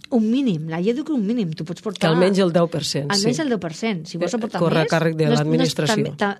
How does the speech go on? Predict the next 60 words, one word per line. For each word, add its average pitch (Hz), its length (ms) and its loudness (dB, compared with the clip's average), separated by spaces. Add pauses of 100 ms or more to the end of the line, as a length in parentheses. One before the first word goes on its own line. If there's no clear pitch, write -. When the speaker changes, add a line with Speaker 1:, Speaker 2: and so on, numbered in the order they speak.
(100)
Speaker 1:
també 196 320 0
no 277 80 -2
estàs... 175 640 -2 (340)
Ho 202 80 -2
pots 185 280 -4
fer, 262 200 2
i 185 160 -4
com 180 160 -2
si 175 80 -2
vols 202 160 -2
aportar 240 240 -4
un 196 80 -4
cinquanta, 202 400 -4
com 240 100 0
si 175 140 -4
vols 170 160 -6
aportar 208 240 -4
un 160 80 -6
noranta. 151 380 -8 (720)
Speaker 2:
El 170 160 0
que 160 80 0
s'ha 160 140 2
Speaker 1:
Val? 170 80 4
Speaker 2:
fet 160 100 2
habitualment 165 460 2
és, 156 100 -2
eh, 156 400 2
quan 156 160 0
és 165 160 0
una 175 100 2
primera 175 300 2
urbanització 175 480 2
que 175 160 0
val 170 140 2
aquí 165 100 0
almenys, 180 300 0
Speaker 1:
Sí, 208 80 0 (100)
Speaker 2:
eh, 160 460 -2
Speaker 1:
el 180 100 0
deu 180 160 -2
per 175 60 4
cent. 170 80 2
Speaker 2:
el - 20 4
noranta 180 380 4
per 185 100 -6
cent 180 160 0
el 156 60 -2
Speaker 1:
Sí, - 80 -10
Speaker 2:
paguen 165 160 4
Speaker 1:
però 175 80 4
Speaker 2:
els - 20 -2
Speaker 1:
també, 165 140 2
Speaker 2:
veïns 180 240 0
i - 20 0
el 160 80 0
deu 160 160 0
per 170 80 0
cent 160 240 -2
Speaker 1:
sí. 147 80 -4
Speaker 2:
l'Ajuntament. 143 540 -6